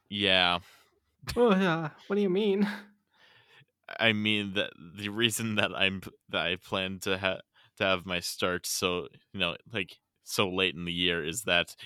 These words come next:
Speaker 1: it takes <laughs> months to process, and that was the first month I would be able to guarantee it'd be done by.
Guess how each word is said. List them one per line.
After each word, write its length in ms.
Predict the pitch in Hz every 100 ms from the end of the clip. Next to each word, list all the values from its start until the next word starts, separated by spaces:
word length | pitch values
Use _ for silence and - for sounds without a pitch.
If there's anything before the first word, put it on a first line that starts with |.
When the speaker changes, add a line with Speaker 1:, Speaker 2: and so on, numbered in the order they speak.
| -
Speaker 1:
it 160 | -
takes 440 | - - 110 - 104
<laughs> 0 |
months 420 | 104 107 104 -
to 120 | 110
process, 600 | - 127 104 - 101 101
and 100 | 98
that 80 | 104
was 140 | 104 95
the 80 |
first 420 | 95 - 104 - 98
month 300 | 101 101 87
I 100 | 92
would 120 | 101
be 140 | 98 95
able 120 | 95
to 100 | 95
guarantee 680 | 87 95 95 95 - 95
it'd 160 | 92 92
be 80 | 92
done 360 | 90 92 92 87
by. 320 | 85 82